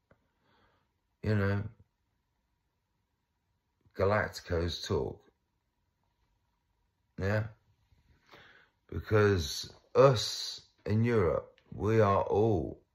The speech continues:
Real Madrid are not the only team of Galacticos. They might have signed Mbappe, but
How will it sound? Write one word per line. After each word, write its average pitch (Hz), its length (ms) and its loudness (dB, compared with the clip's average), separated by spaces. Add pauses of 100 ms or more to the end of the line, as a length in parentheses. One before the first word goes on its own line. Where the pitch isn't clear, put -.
(480)
Real 131 280 2
Madrid 104 400 0
are 87 80 -2
not 98 360 0
the - 140 -6
only 92 300 -4
team 90 260 -4
of 82 140 -8
Galacticos. - 960 -4 (680)
They 101 80 -6
might 123 240 2
have 95 100 -2
signed 104 280 -2
Mbappe, 95 680 -2 (1600)
but 85 260 -2